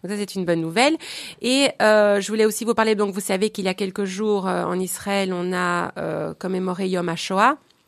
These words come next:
Et donc, pas seulement en Israël, puisque dans la diaspora également, euh, toutes les communautés ont, ont marqué, euh, donc cette commémoration, euh,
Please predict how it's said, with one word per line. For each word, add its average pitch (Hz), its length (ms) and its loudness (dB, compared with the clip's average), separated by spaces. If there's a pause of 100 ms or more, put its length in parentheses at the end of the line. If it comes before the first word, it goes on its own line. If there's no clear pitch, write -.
(500)
Et 196 100 0
donc, 196 340 -2
pas 202 160 0
seulement 202 300 2
en 185 100 4
Israël, 226 360 -2
puisque - 220 -8
dans 185 120 -2
la 180 120 -4
diaspora 180 560 -4
également, 180 520 -2 (400)
euh, 170 400 -2
toutes - 180 -16
les 185 80 -4
communautés 185 640 -4
ont, 170 260 -4
ont 180 120 -4
marqué, 180 640 -2
euh, 165 260 -6
donc 170 220 -8
cette - 180 -10
commémoration, 175 800 -4 (540)
euh, 180 800 -6